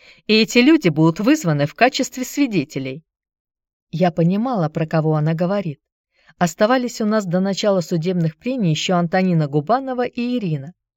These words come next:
по иронии судьбы, тоже Губанова. Но сначала было нужно до конца разобраться с сыном и матерью. "Подождите, коллега", — остановил Ярославу судья. "Подсудимая,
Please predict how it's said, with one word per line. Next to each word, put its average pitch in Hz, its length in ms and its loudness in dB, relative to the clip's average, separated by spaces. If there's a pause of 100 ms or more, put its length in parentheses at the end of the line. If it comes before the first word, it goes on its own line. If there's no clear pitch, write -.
по 170 160 4
иронии 175 420 0
судьбы, 156 480 -6 (140)
тоже 156 300 0
Губанова. 156 640 -4 (640)
Но 185 120 4
сначала 294 520 2
было 254 300 2
нужно 233 400 -4
до 185 120 0
конца 160 400 0
разобраться 240 600 -2
с - 80 -12
сыном 156 420 -2
и 170 180 -4
матерью. 151 640 -4 (1120)
"Подождите, 180 720 4
коллега", — 147 600 2 (440)
остановил 160 640 2
Ярославу 156 640 0
судья. 156 500 -8 (760)
"Подсудимая, 170 880 2